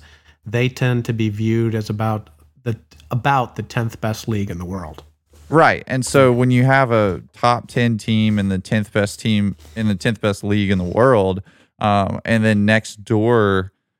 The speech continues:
Speaker 2: you have the Falcons, who are maybe a, like, middle of the pack football team over the last couple years. Uh, the Atlanta Hawks, maybe, like, bottom third of the N B A. But those leagues, the N F L is the best football league. I mean, that,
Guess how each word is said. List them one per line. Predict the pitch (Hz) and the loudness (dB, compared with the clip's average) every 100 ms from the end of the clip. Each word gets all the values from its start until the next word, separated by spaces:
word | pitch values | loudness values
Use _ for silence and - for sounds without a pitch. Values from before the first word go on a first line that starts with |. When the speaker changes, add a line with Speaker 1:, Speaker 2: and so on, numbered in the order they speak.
| _ - | _ -6
Speaker 2:
you | 104 104 | 0 2
have | 101 101 92 - | 4 2 -2 -10
the | - 101 | -8 -6
Falcons, | - 98 151 - 101 101 | 0 2 2 0 -2 -2
who | - | 0
are | 104 101 | 0 2
maybe | 104 101 98 | 0 0 0
a, | 98 95 | 0 0
like, | 92 92 _ | -4 -4 _
middle | - 110 107 107 107 104 104 101 | -8 -2 2 4 4 4 2 2
of | 95 | 0
the | 101 | -4
pack | - 87 92 101 - _ _ _ _ _ _ | -4 -2 0 0 -4 _ _ _ _ _ _
football | - 110 - 110 | -6 -4 0 0
team | 104 117 113 110 | 0 0 2 2
over | 107 98 | 0 0
the | 104 | 0
last | 104 107 | 0 0
couple | - 104 113 | -4 -4 -2
years. | 107 107 107 107 104 - _ _ - | 0 2 2 0 -4 -12 _ _ -4
Uh, | 104 95 90 | 0 2 0
the | 110 | -2
Atlanta | 95 107 101 | 0 0 0
Hawks, | 101 98 92 - | 2 2 0 -2
maybe, | 107 101 98 | -2 0 0
like, | 92 87 | -2 -2
bottom | 104 95 98 | -2 -2 -2
third | 95 101 101 98 | -4 -2 -2 -2
of | |
the | - | -4
N | 95 | -6
B | 92 80 | -6 -4
A. | 92 | -4
But | 107 113 | -2 0
those | 117 139 117 | 2 2 0
leagues, | 110 156 120 92 - _ _ _ - | 2 2 2 -2 -12 _ _ _ 0
the | 127 | 2
N | |
F | 127 - | 2 2
L | 127 120 98 92 - | 4 6 2 0 -2
is | 104 101 92 | -4 -4 -8
the | 95 117 117 107 | -4 -2 0 0
best | 110 107 - | 2 0 -2
football | 110 104 98 | -6 -2 0
league. | 95 90 | 0 -2
I | - | -2
mean, | 104 | 0
that, | 104 113 | 2 0